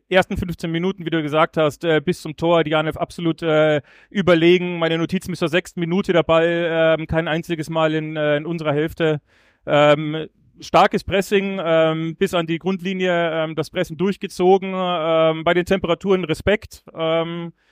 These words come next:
ja, bis dann das Tor fiel, eigentlich ein Grund zur Freude, aber das war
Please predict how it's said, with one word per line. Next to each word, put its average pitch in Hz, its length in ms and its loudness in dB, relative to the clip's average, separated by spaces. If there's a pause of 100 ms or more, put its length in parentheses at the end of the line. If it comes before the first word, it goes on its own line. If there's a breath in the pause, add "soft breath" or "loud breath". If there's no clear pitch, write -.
(380)
ja, 185 220 8
bis 180 200 -2
dann 185 120 -2
das 180 120 0
Tor 220 200 4
fiel, 147 240 -2
eigentlich 156 260 -4
ein 175 80 -8
Grund 175 180 -6
zur 160 120 -4
Freude, 196 500 2
aber 165 360 0
das 175 260 -4
war 165 400 0